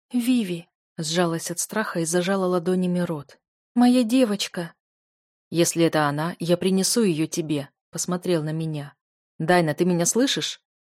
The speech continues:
Я кивнула, смотря туда, где в темноте между деревьями крался незнакомец. Затем Рихард быстрым шагом нагнал Тата,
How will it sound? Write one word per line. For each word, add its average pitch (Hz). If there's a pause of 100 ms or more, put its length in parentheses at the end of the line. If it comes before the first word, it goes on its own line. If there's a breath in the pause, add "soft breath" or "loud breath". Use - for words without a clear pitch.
(360)
Я 208
кивнула, 220
смотря 180
туда, 175
где 185
в 175
темноте 170
между 175
деревьями 202
крался 170
незнакомец. 160 (440)
Затем 233
Рихард 240
быстрым 196
шагом 208
нагнал 196
Тата, 196